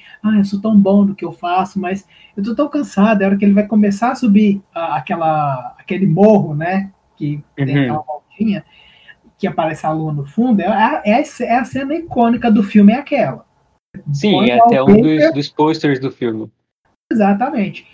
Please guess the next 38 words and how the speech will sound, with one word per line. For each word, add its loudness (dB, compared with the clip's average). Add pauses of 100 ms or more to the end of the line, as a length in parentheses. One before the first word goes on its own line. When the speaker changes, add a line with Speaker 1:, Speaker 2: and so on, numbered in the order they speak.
(380)
Speaker 1:
E -6
aí, 4
no 2
fundo, 0 (220)
dá -2
a -2
entender 4
que 0
tem 2
alguma 4
coisa 4
ali. 0 (500)
E -4
pensando 2
assim, -2
eu -2
vou -8 (100)
bater -4
um -10
print -8
depois -12
disso -10
aí. 0 (1500)
Speaker 2:
Eu 4
Speaker 1:
E 4
Speaker 2:
também, 0
eu 0
também -2
Speaker 1:
a -6
Speaker 2:
sempre 4
Speaker 1:
iluminação. 2
Speaker 2:
fiquei 2
com -2
essa, -2
com -10
esse -10
questionamento, -6
sabe? -6